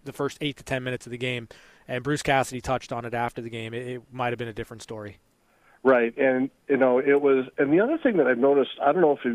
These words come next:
Speaker 2: if you're seeing it too, but Logan really has done a lot, or, like, the past couple of games, has done a lot better job
Speaker 1: Hmm.
Speaker 2: controlling the puck and not giving up the bigger rebound.
Speaker 1: Yeah. Yeah, it, and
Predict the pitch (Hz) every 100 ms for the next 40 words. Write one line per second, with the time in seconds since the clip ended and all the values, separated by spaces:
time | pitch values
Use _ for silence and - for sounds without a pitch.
0 | 113 123 139 143 - 143 117 - 165 143
1 | 120 117 - - - - - _ - 123
2 | 165 170 139 131 147 156 - 135 110 -
3 | 127 127 117 127 - 117 107 - _ _
4 | - 123 120 - 156 - 156 143 113 117
5 | 120 107 123 117 - 151 147 117 156 -
6 | 180 135 101 120 120 120 - _ _ 123
7 | 110 - - 120 - 135 131 147 113 -
8 | - 120 113 104 127 - 151 147 135 -
9 | 95 _ 123 123 113 90 233 277 - -
10 | - _ _ _ 131 107 - _ _ _
11 | - - - - 185 185 208 208 190 196
12 | 190